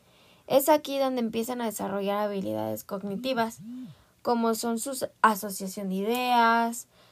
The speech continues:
reconocimiento de colores, formas, personas, estructuras. También aquí empieza la evolución de las habilidades para la lectura, la escritura y pensamiento lógico. Es aquí donde el infante podrá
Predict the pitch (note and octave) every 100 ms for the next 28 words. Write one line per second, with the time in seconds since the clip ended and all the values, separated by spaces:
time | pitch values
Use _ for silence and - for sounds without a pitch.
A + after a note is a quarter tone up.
0 | _ - C4+ C4 A#3 A3+ A#3+ B3 B3+ C4+
1 | - G3 G#3+ A3 A3 A3 - - A3+ G#3+
2 | A3 G#3+ - F#3+ G3+ G#3 G#3+ G#3 - F#3+
3 | - G3 G3+ C#4 C4 A#3 - _ _ _
4 | _ _ _ _ A#3 B3+ C4+ D#4+ D4+ B3+
5 | D4+ - _ _ - A3 A#3 A3+ B3 G#3+
6 | F#3+ F#3+ G3 G#3+ G#3 G3 F#3 F3 F3+ F#3
7 | G3 F#3+ F#3 - D#3+ E2 - - A#3 G3+
8 | - _ _ _ G3+ F#3+ - G#3 A#3+ B3
9 | C4 - A#3 G3+ G3 G3+ G3+ G3 G3+ A3+
10 | - - F#3+ F#3+ - - _ C4 C4 C4+
11 | B3+ C4 - G#3 A3 G3+ G3 F#3+ - G#3+
12 | G#3 G#3 G#3 A#3+ A#3 B3 A#3+ G3+ G3 G3
13 | F#3+ G3+